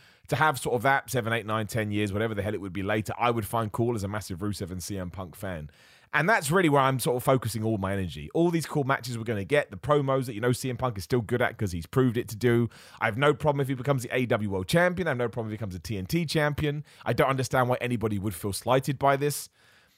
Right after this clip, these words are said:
You know, people love to go, "Oh, he's forty-two years old." I don't care how old he is. I don't care if he's seventy-two years old. Look at Sting.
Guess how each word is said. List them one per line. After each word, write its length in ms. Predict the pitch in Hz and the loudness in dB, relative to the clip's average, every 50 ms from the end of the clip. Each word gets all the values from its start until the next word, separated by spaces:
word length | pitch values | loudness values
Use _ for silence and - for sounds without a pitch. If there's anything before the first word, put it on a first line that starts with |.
| _ _ - | _ _ -4
You 100 | 156 170 | 0 2
know, 120 | 143 123 | 2 2
people 340 | 110 - 190 233 220 226 208 | 2 4 4 4 6 6 6
love 180 | 190 190 190 147 | 8 6 4 4
to 80 | - | 2
go, 80 | 135 151 | 2 4
"Oh, 120 | 131 143 156 | 6 6 6
he's 160 | 156 147 - | 4 2 0
forty-two 520 | - 156 151 135 160 143 - - 160 151 | 0 0 0 0 -2 -4 -4 -2 -2 0
years 240 | 151 147 151 147 143 | 0 0 -2 -2 0
old." 180 | 165 143 127 - | -2 0 0 0
I 60 | 160 | -2
don't 200 | 208 240 233 - | -2 -4 -4 -6
care 280 | - - 180 196 226 220 | -4 2 4 4 4 4
how 200 | 175 151 135 113 | 2 2 2 2
old 240 | 107 101 92 82 | 2 2 0 -2
he 160 | 85 78 71 62 | -4 -8 -10 -12
is. 220 | 53 - - - - - - - - - | -12 -14 -14 -16 -16 -20 -20 -10 -2 2
I 80 | - | 2
don't 140 | 254 254 185 | 2 2 4
care 160 | 165 170 160 | 4 4 4
if 60 | 156 | 4
he's 140 | 190 208 - | 4 0 0
seventy-two 540 | - 254 262 254 226 180 180 143 - 156 147 | 2 0 0 0 0 -4 -4 -2 0 2 2
years 220 | 131 123 113 98 | 4 2 2 2
old. 180 | 110 92 85 101 | 0 0 0 0
Look 160 | 147 175 - | 0 -2 0
at 80 | 214 - | -2 -2
Sting. 500 | - - - 214 220 233 196 80 67 | -2 0 4 4 4 4 2 -2 -6